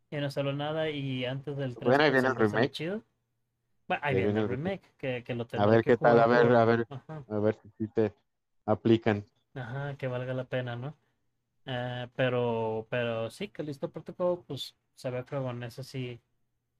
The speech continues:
Speaker 1: sí me llama la atención y bastante. Y, pues, me imagino igual que a ti también. <laughs>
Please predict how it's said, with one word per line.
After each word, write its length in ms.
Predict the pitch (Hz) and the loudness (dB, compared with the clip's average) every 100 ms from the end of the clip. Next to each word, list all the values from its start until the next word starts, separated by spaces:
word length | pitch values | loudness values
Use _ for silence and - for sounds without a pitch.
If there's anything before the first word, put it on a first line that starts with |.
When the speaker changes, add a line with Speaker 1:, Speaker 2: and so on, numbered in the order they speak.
| _ _ _ _ _ | _ _ _ _ _
Speaker 1:
sí 100 | 147 | -4
me 120 | 143 | -2
llama 180 | 147 151 | -2 -2
la 80 | 147 | -4
atención 420 | 143 135 127 151 | -4 -4 -4 -6
y 200 | 185 180 | -6 -6
bastante. 560 | 120 117 - 113 113 107 _ _ _ _ _ _ _ _ _ _ | -6 -6 -8 -8 -10 -16 _ _ _ _ _ _ _ _ _ _
Y, 180 | 127 120 | -8 -6
pues, 180 | 123 | -8
me 100 | 113 | -6
imagino 420 | 117 113 - 131 131 | -6 -6 -6 -4 -4
igual 260 | 123 131 | -2 -4
que 100 | 127 | -4
a 60 | 117 | -8
ti 100 | 117 | -6
también. 340 | 120 113 101 - - _ | -6 -6 -10 -16 -20 _
<laughs> 100 | 190 | -8